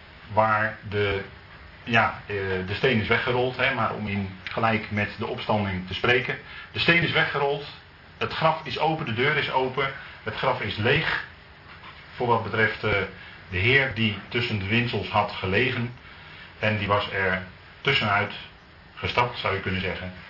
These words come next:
tussenuit gegaan en hij is opgestaan. Wij zien hier dat, eh, als we kijken in het structuur, een structuur die je in het hoofdstuk zou kunnen zien. Er zijn ook wel wat andere, nog verfijndere structuren mogelijk.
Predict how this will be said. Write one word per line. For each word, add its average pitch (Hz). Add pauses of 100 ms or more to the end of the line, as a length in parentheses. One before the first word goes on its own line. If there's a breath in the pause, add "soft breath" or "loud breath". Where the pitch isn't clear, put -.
tussenuit 104
gegaan 87
en 92
hij 87
is 85
opgestaan. - (1800 loud breath)
Wij 113
zien 170
hier 139
dat, 123
eh, 107 (1700 loud breath)
als 123
we 113
kijken 143
in 123
het 107 (540)
structuur, 147
een 135
structuur 120
die 110
je 104 (100)
in 117
het 107
hoofdstuk 110
zou 104
kunnen 95
zien. 107
Er 107
zijn 101
ook 98
wel 95
wat 92
andere, 113
nog 101
verfijndere 117 (320)
structuren 113
mogelijk. 107